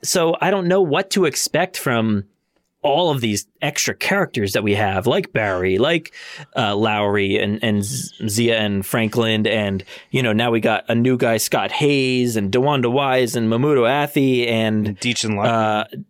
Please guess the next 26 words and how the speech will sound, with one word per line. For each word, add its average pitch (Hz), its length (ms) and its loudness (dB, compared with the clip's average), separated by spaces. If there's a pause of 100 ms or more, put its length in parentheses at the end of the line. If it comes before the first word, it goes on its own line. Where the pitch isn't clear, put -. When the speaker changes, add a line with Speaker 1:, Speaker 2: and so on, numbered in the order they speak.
Speaker 1:
Deacon 147 360 0
Lockman. 143 520 0
Eh, 147 200 -2
th-, 156 160 -2
so 196 120 0
there's, 170 160 0
like, 160 180 -2
all 170 220 2
these 160 180 2
people 175 480 2 (140)
and 147 180 0
Dodgson. 175 560 0
It's 151 120 -2
like, 139 200 0 (300)
I'd 151 140 2
expect 170 360 -2
a 160 80 0
big 160 300 -2
role 135 300 2
from 120 220 -2
him. 123 520 0 (480)
You 131 160 2
know, 117 120 2
I, 123 260 0
I, - 100 -2
and, 143 300 -2